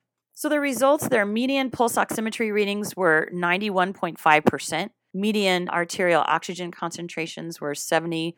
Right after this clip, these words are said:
millimeters of mercury, median A A gradient, which is a reflection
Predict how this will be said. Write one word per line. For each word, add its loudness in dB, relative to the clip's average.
millimeters -4
of -10
mercury, -2
median 0
A -4
A -2
gradient, 2
which -6
is -4
a 0
reflection -2